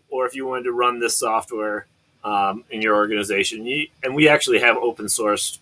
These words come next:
features where you can just download Kibana, Elasticsearch, and,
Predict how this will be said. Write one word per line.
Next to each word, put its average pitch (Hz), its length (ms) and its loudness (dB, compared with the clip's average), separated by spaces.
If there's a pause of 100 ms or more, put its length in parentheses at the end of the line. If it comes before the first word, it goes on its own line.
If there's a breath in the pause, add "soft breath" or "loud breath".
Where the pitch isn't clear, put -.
(120)
features 107 480 -2
where 107 80 0
you 92 60 2
can 101 200 -4 (300 soft breath)
just - 260 0
download 107 520 6
Kibana, 104 380 4
Elasticsearch, 98 960 0
and, 92 220 -4